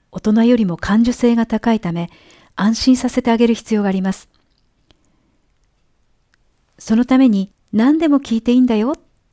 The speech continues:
というスタンスで、お子さんが理解できるまで説明してあげてください。「気にしなくていいよ」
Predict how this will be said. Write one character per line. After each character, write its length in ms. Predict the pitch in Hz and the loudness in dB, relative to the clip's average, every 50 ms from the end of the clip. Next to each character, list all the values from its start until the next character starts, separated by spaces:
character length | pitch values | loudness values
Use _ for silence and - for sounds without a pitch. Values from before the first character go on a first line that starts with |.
| _ - | _ -6
と 100 | - 208 | -4 -2
い 120 | 185 196 | 0 0
う 60 | 190 | 0
ス 100 | 180 - | -2 -4
タ 140 | - 202 190 | -4 -2 -2
ン 60 | 196 | -2
ス 100 | - - | -4 -4
で、 200 | 180 180 165 - _ _ _ _ _ _ _ _ _ _ | -6 -6 -6 -6 _ _ _ _ _ _ _ _ _ _
お 100 | - - | -16 -10
子 120 | - 202 190 | -6 -6 -4
さ 180 | - - 208 | -2 0 0
ん 40 | 202 | 0
が 80 | 208 202 | 0 0
理 140 | 190 262 - | 0 0 0
解 220 | - 302 269 233 | 2 0 0 2
で 120 | - 202 | 0 0
き 120 | - - 302 | -2 0 -2
る 80 | 330 | 0
ま 100 | 285 269 | 0 0
で 100 | 214 175 | 0 -2
説 300 | 165 - - - - - | -4 -8 -10 -10 -4 -2
明 140 | 190 202 214 | 0 0 0
し 120 | 202 - - | -2 -2 -4
て 80 | 196 | -4
あ 60 | 185 | -2
げ 100 | 185 190 | -2 -4
て 100 | - 190 | -6 -6
く 80 | - 190 | -6 -6
だ 100 | - 175 | -6 -6
さ 160 | - - 180 | -6 -6 -8
い。 120 | 170 - _ _ _ _ _ _ _ _ _ _ _ _ _ _ _ _ _ _ _ _ _ _ _ _ _ | -8 -8 _ _ _ _ _ _ _ _ _ _ _ _ _ _ _ _ _ _ _ _ _ _ _ _ _
「気 140 | - - 185 | -10 -6 -2
に 80 | 196 220 | -2 0
し 140 | - - 240 | 2 4 4
な 100 | 254 254 | 4 4
く 60 | - | 2
て 100 | - 220 | 0 0
い 120 | 233 254 | 2 4
い 40 | 254 | 4
よ」 160 | 247 254 262 | 4 2 0